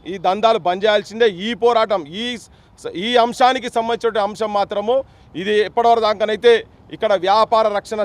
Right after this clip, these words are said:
చట్టం రాదో అప్పటిదాకా ఈ పోరాటం జరుగుతూనే ఉంటది. నీ అసంటోళ్ళు కాదు, నీ తాతలు వచ్చినా ఆగే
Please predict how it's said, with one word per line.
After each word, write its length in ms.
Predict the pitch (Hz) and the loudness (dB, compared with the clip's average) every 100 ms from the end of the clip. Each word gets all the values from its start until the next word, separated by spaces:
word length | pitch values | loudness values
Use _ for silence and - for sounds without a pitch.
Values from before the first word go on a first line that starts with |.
| 202 | -4
చట్టం 280 | 196 226 208 | -4 -4 -4
రాదో 480 | 165 190 233 247 233 151 | 2 4 6 6 2 -4
అప్పటిదాకా 520 | 160 202 190 202 196 | -2 -2 -2 -4 -4
ఈ 120 | 196 | -6
పోరాటం 460 | - 185 190 185 156 | -6 -4 -2 -4 -2
జరుగుతూనే 400 | 175 202 220 226 | -2 0 -2 -2
ఉంటది. 360 | 214 240 269 - _ - | -2 -2 -4 -12 _ -16
నీ 260 | 151 185 233 | -8 0 4
అసంటోళ్ళు 480 | 240 233 220 226 226 | 4 2 0 2 2
కాదు, 180 | 220 | 2
నీ 100 | 233 | 0
తాతలు 400 | 220 202 214 240 | 0 0 0 0
వచ్చినా 260 | 233 - 233 | -2 0 0
ఆగే 440 | 247 180 202 220 | 0 2 0 0